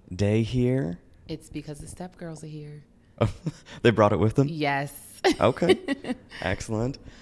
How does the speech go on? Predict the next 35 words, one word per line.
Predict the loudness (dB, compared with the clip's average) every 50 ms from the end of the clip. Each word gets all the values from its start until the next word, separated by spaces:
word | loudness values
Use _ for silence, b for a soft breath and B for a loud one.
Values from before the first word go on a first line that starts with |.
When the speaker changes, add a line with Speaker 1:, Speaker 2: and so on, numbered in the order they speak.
| B B B B B B B -16 -4
Speaker 1:
So | 2 4 8 8 10 10 8 6 4 0 -10 -10 -2
you | 2 4 6 6
were, | 6 4 2 2 0 -2 -4 B B B B B -20 -20 -10 -2
you | 0 2 2
have | 2 0 -4 -6 -8 -8 -8
been | -8 -8 -8 -8 -10 -14 -18 -20 -20 -16 -4
coaching | 0 0 0 2 2 2 2 2
these | 2 2 0 0 0
girls | 0 2 2 4 4 2 0 -2 -2 -6 B B B B B B B B B -20 -12
for, | -2 2 2 4 4 4 2 2 4 4 4 2 2 0 -4 -12 -4 0
was | 2 4 4
it | 4 2 0 -2
just | -4 0 0 0 0 -2 -6 -10 -16 _ -20 -20 -20 -20 -18 -8 -4
last | -2 0 0 2 2 0 0 -2 -4
year | -4 -2 0
that | 0 0
we | -2 -2
saw | -2 -2 -2 0 0 0 0 -2 b b b b b -6
in | -2 0 0 0 0 0 0 -2 -4 -4
the | -6
film, | -6 -4 -2 0 0 0 0 -2 -4 -6 -8 -10 -12 -12 -10 -12 -6 -4
or | -2 -2
has | 0 0 -2
it | -2
been | 0 0 0 2
a | 0
longer | 0 -2 -2 -2 -2 -4 -4 -6
process | -6 -6 -4 -4 -4 -4 -6 -6 -6 -6 -4
that | 0 2 2 2 2
you | 2 2 2
have | 2 2 2
been | 0 0 0 0 -4 B B B B B B B -6
coaching | -2 0 0 0 0 -2 -4 -4
these | -6 -6 -6
girls? | -6 -6 -6 -6 -8 -12 -14 -18